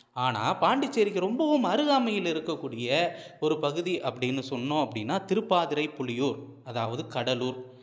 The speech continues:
இந்த கடலூர் போய் இறங்கிட்டீங்க அப்படின்னா just இருபது ரூபா கொடுத்தா நீங்க கன்னிக்கோயில் போயிடலாம்.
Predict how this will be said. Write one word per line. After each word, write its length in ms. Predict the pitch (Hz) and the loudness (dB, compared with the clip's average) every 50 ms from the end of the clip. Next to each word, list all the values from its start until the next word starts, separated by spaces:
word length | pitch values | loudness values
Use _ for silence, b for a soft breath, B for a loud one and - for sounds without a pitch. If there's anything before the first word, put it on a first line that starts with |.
| B B B B B B B _ | B B B B B B B _
இந்த 100 | 156 160 - | -4 -2 2
கடலூர் 460 | - 185 226 294 302 311 294 262 - | 2 4 4 4 4 4 2 2 4
போய் 160 | 208 208 190 | 2 4 4
இறங்கிட்டீங்க 460 | 170 165 175 175 175 175 175 165 170 165 | 4 2 2 0 -2 -4 -4 -4 -2 -4
அப்படின்னா 340 | 156 139 - 135 123 135 175 185 | -4 -4 -4 -4 -2 -2 -2 -2
just 280 | 147 175 185 - - 233 | -2 -4 -6 -4 -4 -4
இருபது 320 | 185 165 180 196 185 180 | -2 0 0 2 0 0
ரூபா 140 | 165 180 190 | 2 2 0
கொடுத்தா 400 | 175 170 151 - - - 165 170 | 0 0 -4 -8 -4 -2 -2 0
நீங்க 200 | 156 139 139 143 | 0 -2 -2 -2
கன்னிக்கோயில் 580 | 139 147 135 143 170 165 139 151 139 135 123 123 | -2 -2 -2 -2 -4 -2 0 0 0 0 -2 -4
போயிடலாம். 420 | 131 123 117 - 113 120 143 143 | -6 -6 -6 -6 -4 -4 -4 -4